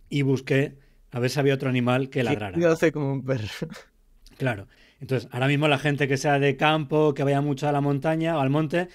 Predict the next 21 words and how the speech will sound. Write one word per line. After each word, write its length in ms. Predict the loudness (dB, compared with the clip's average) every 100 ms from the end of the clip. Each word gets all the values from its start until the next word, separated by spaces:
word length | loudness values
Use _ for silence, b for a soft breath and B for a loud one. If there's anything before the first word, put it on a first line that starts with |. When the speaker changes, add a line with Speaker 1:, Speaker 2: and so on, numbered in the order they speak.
| B B
Speaker 1:
se 120 | -8
estará 200 | -4 -2
descojonando 420 | -2 -2 0 2
de 80 | 4
mí 100 | 2
por 160 | 0 -2
gilipollas, 520 | -4 -2 2 2 0
y 160 | -6 -6
lo 120 | -2
tengo 180 | 0 2
Speaker 2:
<laughs> 20 |
Speaker 1:
merecido. 440 | 2 0 0 -2 b b b b b
Pero 200 | 0 2
para 120 | 2
los 40 | 0
que 100 | 2
no 80 | 2
lo 100 | 2
sepan, 460 | 0 2 0 0 B B B -4
los 280 | 0 0 2
ciervos 640 | 2 2 2 2 0